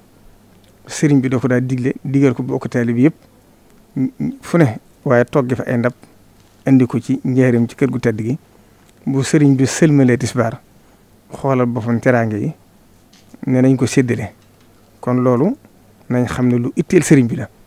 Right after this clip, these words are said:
lu ko ñor la ndax moo ko daan defal boppam ba noppi digle ko, wax ne képp koo xam ne mbégam sa mbéga bu agsee na nga ko ci santal Yàlla ci bis bi. Kon nag bu ci waay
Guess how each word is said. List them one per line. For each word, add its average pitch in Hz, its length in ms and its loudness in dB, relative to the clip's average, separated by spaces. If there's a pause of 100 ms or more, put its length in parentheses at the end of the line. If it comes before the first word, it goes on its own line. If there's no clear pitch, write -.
(380)
lu 131 160 -6
ko 120 100 -4
ñor 135 240 4
la 135 120 2
ndax 123 160 0
moo 143 160 2
ko 127 100 -2
daan 123 160 0
defal 120 180 -4
boppam 117 360 -6 (560)
ba 135 100 -4
noppi 127 320 -2 (380)
digle 139 380 0
ko, 107 140 -8 (100)
wax 135 180 0
ne 127 180 0
képp - 300 -4
koo 135 140 -2
xam 139 160 0
ne 113 160 -4 (960)
mbégam 143 480 4
sa 156 140 2
mbéga 117 320 0 (260)
bu 131 160 -4
agsee 123 320 -4
na 123 160 -2
nga 127 80 0
ko - 80 -10
ci - 120 -12
santal 127 360 -4
Yàlla 117 220 -4
ci 123 100 -4
bis 113 160 -6
bi. 98 180 -8 (600)
Kon 117 200 -6
nag 131 100 -2 (160)
bu 127 180 -4
ci - 140 -6
waay 117 320 0